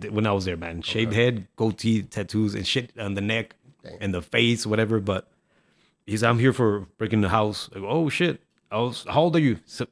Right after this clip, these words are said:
Speaker 1: told me his age. I go, "I was here at the same age as you for the same shit." So, and, and I only had a couple minutes ago. Let me just tell the story of the last house I broke into. And I just started into the story, man. This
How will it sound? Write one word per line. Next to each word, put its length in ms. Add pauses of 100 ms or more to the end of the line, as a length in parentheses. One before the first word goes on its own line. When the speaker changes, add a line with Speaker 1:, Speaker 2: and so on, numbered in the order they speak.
(100)
Speaker 1:
told 120
me 80
his 100
age. 160
I 40
go, 120
"I 120
was 180
here 240
at 100
the 100
same 540 (240)
age 220
as 120
you 360
for 120
the 120
same 240
shit." 340 (960)
So, 460 (300)
and, 360
and 120
I 40
only 180
had 100
a 40
couple 180
minutes 220
ago. 100
Let 120
me 60
just 200
tell 140
the 80
story 240
of 60
the 80
last 280
house 180
I 40
broke 220
into. 340 (920)
And 100
I 40
just 120
started 280
into 200
the 60
story, 220
man. 280 (240)
This 240